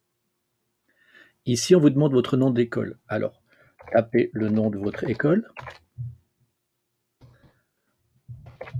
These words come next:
S'il ne la trouve pas, cherchez sur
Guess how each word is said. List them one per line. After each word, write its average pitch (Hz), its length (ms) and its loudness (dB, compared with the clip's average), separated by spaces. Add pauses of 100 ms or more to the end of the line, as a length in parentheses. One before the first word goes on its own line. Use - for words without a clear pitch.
(120)
S'il 160 300 2
ne 151 60 2
la 143 120 2
trouve - 360 -4
pas, 139 280 -2 (1700)
cherchez 135 540 -2
sur 113 400 -4